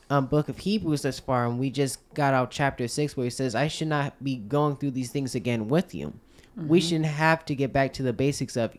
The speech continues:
Speaker 1: saying what the Lord says to say and doing what the Lord says to do. But we see that it's very important here. And we talked about in, um, inside of chapter five how it's not about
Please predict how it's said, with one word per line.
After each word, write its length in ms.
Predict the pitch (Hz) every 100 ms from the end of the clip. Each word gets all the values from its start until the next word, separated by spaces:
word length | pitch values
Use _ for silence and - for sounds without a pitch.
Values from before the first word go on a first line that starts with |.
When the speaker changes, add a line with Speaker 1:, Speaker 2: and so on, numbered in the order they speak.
| -
Speaker 1:
saying 320 | - 151 147
what 100 | 123
the 60 |
Lord 240 | 127 127 120
says 260 | - 127 -
to 120 | 110
say 340 | - 135 123
and 140 | 110 101
doing 180 | 135
what 120 | 127 113
the 80 |
Lord 200 | 117 120
says 260 | 110 120 113
to 140 | -
do. 400 | 95 143 165 98 110 - - -
But 120 | - 147
we 120 | 151
see 280 | - 160 147
that 160 | 135
it's 160 | 135 -
very 520 | - 147 147 135 113 -
important 600 | 131 - - 170 143 117
here. 460 | - 165 123 80 - _ - - -
And 160 | 147 143
we 120 | 139
talked 300 | - 147 147
about 220 | 143 135
in, 200 | 127 123 -
um, 360 | 131 127 113 107
inside 260 | 98 - 131
of 100 | -
chapter 340 | 147 143 -
five 300 | - 143 139
how 240 | 139 123 98
it's 180 | 127
not 200 | 156 170
about 360 | 170 147 143 -